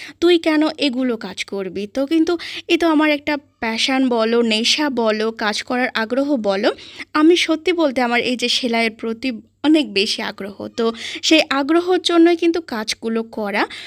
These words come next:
তো এই জন্য ফ্যামিলির বিরুদ্ধে যে নিজে এই কাজগুলো আমি করেছি।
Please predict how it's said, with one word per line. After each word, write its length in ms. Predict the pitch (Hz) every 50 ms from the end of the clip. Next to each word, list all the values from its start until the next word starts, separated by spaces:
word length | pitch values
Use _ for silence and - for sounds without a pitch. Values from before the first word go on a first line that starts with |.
| - 330 -
তো 80 | 320
এই 100 | 320 320
জন্য 260 | 311 330 330 330 339 330
ফ্যামিলির 540 | 330 311 240 226 233 233 220 233 233 233
বিরুদ্ধে 680 | 220 208 208 240 247 285 311 311 320 320 294 302 320 320
যে 360 | 285 - 208 151 202 294 349
নিজে 480 | 339 311 294 294 302 262 311 339 349 - -
এই 80 | 240 226
কাজগুলো 520 | 226 220 208 208 214 208 220 214 214 214
আমি 220 | 214 220 262 370 571 - _ _ -
করেছি। 460 | 311 269 214 196 190 - - -